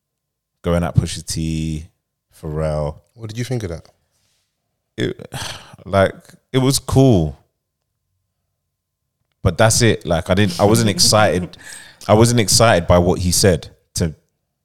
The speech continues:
Speaker 1: personally, because, like, everything you said wasn't a bragging right.
Speaker 2: I said, "F-, man, fuck all that spinning the narrative shit. Melt down the chains that I bought from your boss."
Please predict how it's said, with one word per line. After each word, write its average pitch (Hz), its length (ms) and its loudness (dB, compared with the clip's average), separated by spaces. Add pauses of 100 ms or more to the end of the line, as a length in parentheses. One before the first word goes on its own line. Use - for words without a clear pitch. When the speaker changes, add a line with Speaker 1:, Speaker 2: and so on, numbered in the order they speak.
(360)
Speaker 1:
personally, 82 640 0 (580)
because, 85 540 0
like, 80 440 -4 (1500)
everything 107 480 2
you 95 120 0
said 107 280 4
wasn't 87 300 -2
a 80 60 -6
bragging 85 420 0
right. 69 160 -8 (600)
Speaker 2:
I 104 60 -6
said, 98 180 -6
"F-, - 180 -16 (100)
man, 107 360 -2
fuck 139 320 -4
all 131 80 0
that 120 140 0
spinning 123 320 -2
the 107 60 -2
narrative 107 440 -4
shit. - 360 -8 (380)
Melt 107 260 -2
down 110 200 0
the 104 80 -2
chains 110 340 -2
that 95 100 -4
I 95 60 -4
bought 95 220 -6
from 98 140 -6
your 95 140 -4
boss." 95 440 -6